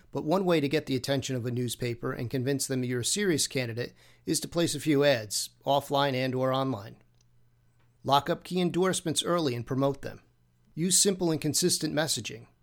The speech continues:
Leverage online communication. Building a campaign website and social media advertising are effective, inexpensive options for local campaigns.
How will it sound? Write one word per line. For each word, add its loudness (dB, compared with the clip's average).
Leverage 0
online 4
communication. -8
Building 2
a 0
campaign 0
website 2
and -4
social 0
media 2
advertising -2
are -4
effective, -4
inexpensive -2
options -2
for -6
local -8
campaigns. -12